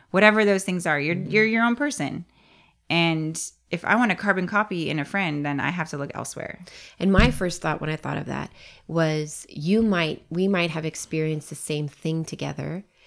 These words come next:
Speaker 1: Mm.
Speaker 2: And you may have seen it from a different way. Like, that was
Speaker 1: Yeah.
Speaker 2: hurtful. And I'm like, "How was that
Speaker 1: Oh,
Speaker 2: possibly
Speaker 1: yeah, that's so
Speaker 2: hurtful?"
Speaker 1: interesting. That's it, yeah.
Speaker 2: But I
Speaker 1: Uh-huh.
Speaker 2: have to honor the fact that you were hurt. And it's
Speaker 1: Yeah.
Speaker 2: the,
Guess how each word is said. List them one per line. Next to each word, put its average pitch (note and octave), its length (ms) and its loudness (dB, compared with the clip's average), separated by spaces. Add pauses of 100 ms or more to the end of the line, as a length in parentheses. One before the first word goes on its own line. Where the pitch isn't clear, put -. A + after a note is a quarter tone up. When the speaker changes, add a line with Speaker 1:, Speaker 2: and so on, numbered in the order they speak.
(120)
Speaker 1:
Mm. F3+ 340 2
Speaker 2:
And F3 180 4
you G3 180 6
may F3+ 240 2
have D#3 200 -2
seen - 520 -2
it D#3 180 0
from D#3 160 -4
a D#3 40 -2
different D3 480 -4
way. D3 320 -2
Like, - 180 -8
that D3+ 180 -2
was D3+ 120 -6
Speaker 1:
Yeah. D#3 220 2
Speaker 2:
hurtful. - 260 -4
And D3 80 -2
I'm D#3+ 120 0
like, D#3 160 -2
"How G#3 240 2
was A3 180 2
that G3 140 -2
Speaker 1:
Oh, - 40 -10
Speaker 2:
possibly F#3+ 360 6
Speaker 1:
yeah, A3 160 10
that's G#3+ 280 6
so G#3+ 100 2
Speaker 2:
hurtful?" E3+ 100 2
Speaker 1:
interesting. F3+ 360 -4
That's E3+ 240 2
it, B2 140 -2
yeah. C3+ 180 0
Speaker 2:
But - 160 2
I G3+ 340 10
Speaker 1:
Uh-huh. A3 40 4
Speaker 2:
have F3+ 260 -2
to - 140 -4
honor F3 300 2
the D#3 100 0
fact D3+ 300 -4
that - 180 -6
you E3 400 4
were D3+ 140 -4
hurt. F#3+ 420 -2
And D#3+ 180 -2
it's D#3 140 -6
Speaker 1:
Yeah. D3+ 220 4
Speaker 2:
the, E3 140 2